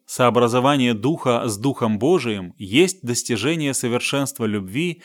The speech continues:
или воли, желания, через послушание,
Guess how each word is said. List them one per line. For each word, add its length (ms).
или 280
воли, 680
желания, 720
через 300
послушание, 880